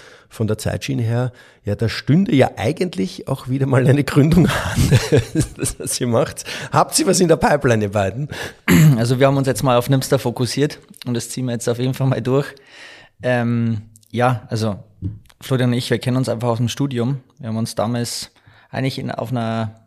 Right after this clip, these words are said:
Speaker 2: Reise nach Australien mit der Formula Student besser kennengelernt.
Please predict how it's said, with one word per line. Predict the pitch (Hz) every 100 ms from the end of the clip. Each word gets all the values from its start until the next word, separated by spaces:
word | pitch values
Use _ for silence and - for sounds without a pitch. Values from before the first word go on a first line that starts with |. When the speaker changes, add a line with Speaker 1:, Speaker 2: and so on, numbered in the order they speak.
| _
Speaker 2:
Reise | - 120 135 143
nach | 123
Australien | 120 113 - 110 127 139
mit | 120 120
der |
Formula | - 123 113
Student | - 131 117
besser | 120 - 113
kennengelernt. | 131 139 123 107 117 135